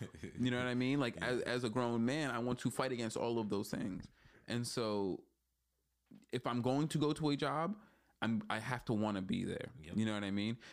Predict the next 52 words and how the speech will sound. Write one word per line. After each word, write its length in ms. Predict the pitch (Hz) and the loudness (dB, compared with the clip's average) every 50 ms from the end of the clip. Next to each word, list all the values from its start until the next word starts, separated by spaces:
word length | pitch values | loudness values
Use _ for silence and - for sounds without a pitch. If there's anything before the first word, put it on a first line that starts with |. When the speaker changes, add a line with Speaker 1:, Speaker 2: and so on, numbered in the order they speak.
| - - | -8 -4
Speaker 2:
And 120 | 123 143 | -2 -2
I 80 | 190 220 | 0 0
understand 420 | 226 214 196 190 190 165 151 147 | 0 0 0 0 0 0 0 2
circumstances 640 | - 160 143 143 143 131 - 131 127 131 131 - 107 | 2 0 0 0 0 -2 0 0 0 0 0 2 2
are 100 | 104 90 | 2 0
hard 440 | 92 - - 131 139 123 107 98 95 | 0 0 0 2 2 4 2 2 2
for 120 | - - 95 | 0 0 2
people, 300 | - 104 95 90 - 92 | 4 2 2 2 2 0
and 100 | 92 87 | 0 0
sometimes 480 | - 107 113 - 139 120 117 120 117 113 | 0 -2 -2 0 0 0 0 0 0 0
you're 100 | 104 90 | -2 -2
forced 320 | - - 107 110 107 - | 0 0 0 0 0 0
into 120 | 107 104 107 | -2 -2 -2
positions 460 | - 202 180 196 95 120 107 104 101 | -2 -2 -2 -2 -2 -4 -4 -4 -2
where 100 | 101 90 | -2 -2
you 80 | 90 - | -2 -2
have 180 | - - - - | -4 -8 -10 -12
to 60 | - | -14
take 260 | - - - 98 - | -12 -8 -8 -8 -8
jobs 380 | - - - 95 95 104 107 - | -8 -8 -6 -6 -6 -8 -8 -6
you 100 | - 98 | -6 -6
don't 280 | - - 95 92 - - | -4 -4 -4 -4 -4 -4
wanna 220 | - 98 95 90 | -4 -4 -4 -4
do. 400 | 95 - - - 92 101 120 143 - _ - - - - - - - _ | -6 -6 -4 -2 -2 -2 -2 -4 -8 _ -20 -20 -20 -20 -20 -20 -14 _
But 120 | - 98 - | -10 -6 -4
that's 260 | 117 104 117 - - | -4 -4 -4 -4 -2
why 140 | 143 127 123 | -2 -2 0
you 100 | 117 117 | -2 -2
should 180 | - - 113 - - | -2 -2 -4 -2 0
always 340 | 110 113 120 117 117 113 | 2 2 4 4 2 0
be 140 | 107 - 104 | 0 -2 -2
seeking 480 | 104 - - - 117 113 - - 107 104 | -2 -2 -2 -2 -2 -2 -2 -2 -2 -4
to 120 | 104 - 104 | -2 -2 -2
make 180 | 95 95 - | -2 -4 -4
a 40 | - | -8
platform. 580 | - - - 107 107 104 - _ - 82 - - - | -10 -6 -4 -4 -4 -6 -10 _ -8 -8 -6 -2 0
You 100 | 123 131 | 0 2
know 60 | 139 | 2
what 60 | 143 143 | 2 2
I 20 | 143 | 2
mean? 200 | 151 156 - - 85 85 90 | 0 0 0 -2 -6 -8 -8
Speaker 1:
Yeah, 80 | 87 82 | -6 -2
Speaker 2:
That's 140 | - 135 110 120 127 - - | 0 0 0 0 -2 -2 -2
Speaker 1:
absolutely. 180 | 143 131 123 | 0 2 2
Speaker 2:
why 180 | 120 110 110 113 | 2 2 2 2
it's 160 | 117 107 - - | 0 -2 0 0
so 140 | 120 117 | 2 2
important 400 | 113 104 - - 117 - - 90 95 | 2 0 0 0 -2 0 0 0 0
what 140 | 87 - - | 0 0 -2
Dame 220 | 104 95 92 90 | -2 -2 -2 -2
is 80 | 87 - | -4 -4
saying. 380 | - 117 113 101 78 60 - | -4 -4 -4 -4 -6 -8 -10